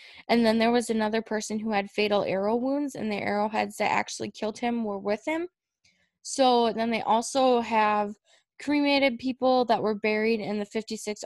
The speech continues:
Aubrey holes surrounding the stones. Um, then in this video, the skeleton that she's inspecting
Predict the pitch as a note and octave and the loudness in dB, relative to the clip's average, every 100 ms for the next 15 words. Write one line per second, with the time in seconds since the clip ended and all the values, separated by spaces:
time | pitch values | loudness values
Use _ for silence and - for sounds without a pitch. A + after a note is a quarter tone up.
0 | - G3+ A3+ B3+ B3 C4 B3+ - G#3+ G3+ | -6 -4 -2 -2 0 0 0 -4 -4 -2
1 | G#3 A#3 C4 - D#4 D#4 E4 - - _ | -4 -4 -6 -6 -4 -2 -4 -8 -16 _
2 | _ _ _ _ _ - G#3 G3+ G#3 G#3 | _ _ _ _ _ -4 -4 -2 -8 -10
3 | _ _ _ _ _ _ _ _ _ - | _ _ _ _ _ _ _ _ _ -20
4 | _ - A3+ A3 G#3+ G#3+ G#3+ G#3+ A#3+ _ | _ -8 0 2 4 2 0 -4 -10 _
5 | A#3+ B3+ C4 C4 B3 B3+ - A3 G#3+ G#3+ | 0 2 2 2 2 -2 0 0 2 2
6 | G#3 G#3 G#3+ _ - _ - A#3 - G#3 | 2 2 -2 _ -20 _ -6 -6 0 2
7 | A3 A3 A#3+ A#3+ G#3+ - A3 G#3+ G#3 G3+ | 2 2 -2 0 -2 -4 -6 -6 -6 -6
8 | G3 - A3+ | -6 -4 -4